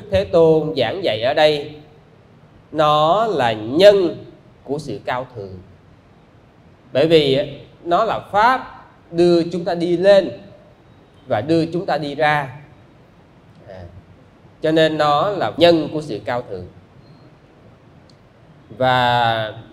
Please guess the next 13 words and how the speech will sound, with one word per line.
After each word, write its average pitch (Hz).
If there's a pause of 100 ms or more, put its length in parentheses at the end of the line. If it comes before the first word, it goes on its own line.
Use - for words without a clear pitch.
(340)
các 233
cái -
pháp -
thiện 120
này 120
á, 135 (760)
nó 214
là 175
nhân 165 (680)
cho 190
việc 143 (120)
dập 160 (300)
tắt 240